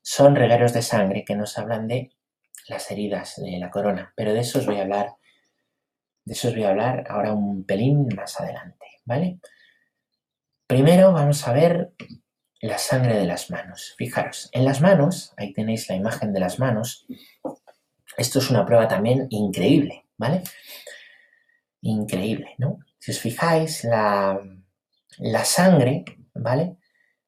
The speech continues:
La sangre corre de dos modos, ¿vale? Vamos a ver, lo que sería la mano derecha de, del hombre, ¿vale? La mano derecha de Jesús, que sería la que veis a vuestra izquierda,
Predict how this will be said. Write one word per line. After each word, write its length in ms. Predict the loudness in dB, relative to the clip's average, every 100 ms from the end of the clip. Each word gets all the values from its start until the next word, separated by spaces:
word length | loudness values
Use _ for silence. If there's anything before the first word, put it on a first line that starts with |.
| _
La 140 | -6
sangre 640 | -2 0 2 2 0 -2 -8 _ _ _ _ _ 0
corre 420 | 4 6 6 4
de 140 | 4
dos 220 | 6 6
modos, 640 | 6 4 4 -4 -20 -20 _ -8
¿vale? 320 | -6 -4 -6 -12 _ _ _ _ -2
Vamos 220 | 0 0
a 80 | 0
ver, 300 | -4 -8 -14 _ -10
lo 180 | -4 -2
que 100 | -2
sería 360 | 2 6 8
la 140 | 8 8
mano 340 | 6 6 8
derecha 440 | 8 8 6 2 0
de, 420 | 0 -2 -6 -4
del 160 | 2
hombre, 440 | 4 4 0 -8 _
¿vale? 280 | -14 -12 -12 -14 -12
La 80 |
mano 180 | -4 0
derecha 340 | 2 0 -4 -8
de 80 |
Jesús, 480 | -10 -8 -4 -6 -6 _ _ _ _ _ _
que 100 | -14
sería 460 | -10 -8 -2 -2 -2
la 160 | -6 -8
que 120 | -6
veis 240 | -6 -6
a 40 | -8
vuestra 280 | -10 -12
izquierda, 520 | -14 -8 -6 -6 -10